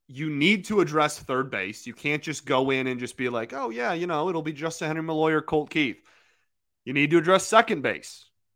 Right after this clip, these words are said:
You probably need to address outfield. Maybe get someone who's not a lefty for the love of everything, please. Okay?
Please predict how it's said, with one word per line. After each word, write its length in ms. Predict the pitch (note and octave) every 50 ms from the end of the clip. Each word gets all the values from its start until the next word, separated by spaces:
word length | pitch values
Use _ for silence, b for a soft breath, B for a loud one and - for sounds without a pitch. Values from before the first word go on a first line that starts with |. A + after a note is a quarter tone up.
| _ _ _ _ _ _ _ _ _ _ _ _ _ _ _ _ _ _ _ _ _ _ _ _ _ _ _ _ _ _ _ _ _ -
You 220 | C3 B2+ B2+ B2+ _ _ _
probably 1040 | _ - - - C#3+ C#3+ D3+ E3+ F#3 G3+ G#3 G3+ F#3+ G3+ G3+ G3+ G#3+ A3 A3 G#3 G#3 F#3+ D#3+
need 320 | - D#3 E3 F3 F#3+ F3 D#3
to 180 | - G3 F#3+
address 380 | F3+ D#3 E3+ F3+ F3 F3 E3+ - E3
outfield. 640 | E3+ F#3 G3 G3 - - D#3+ C3+ A#2+ F#2+ C#2+ - _ _
Maybe 300 | _ G#2 A2+ C#3+ D#3 E3
get 160 | D#3 E3+ E3+ -
someone 320 | - F#3 E3+ F3 F3 F3
who's 180 | E3+ F3+ E3+ C#3+
not 380 | D3 D3 D3 D3 D3 E3 F3 -
a 80 | F3+
lefty 480 | E3+ E3 F3 F#3 G3 F#3+ - - D#3+ D3
for 120 | - -
the 100 | C3 B2+
love 220 | B2+ B2+ C3+ C#3 C#3+
of 120 | D3 D3
everything, 500 | D#3 D#3 D3+ D3 B2+ B2 G#2+ G2 E2+ D#2 _
please. 500 | - D3+ D#3+ D3+ C3 G#2 - - - _ _ _ _ _ _ _ _ _ _ _ _ _ _ _ _ _ _ _ _ _ _ _ _ _ _ _ _ _ _ _ - _
Okay? 480 | D3+ D3+ D3 - - A#3+ - G3 D3+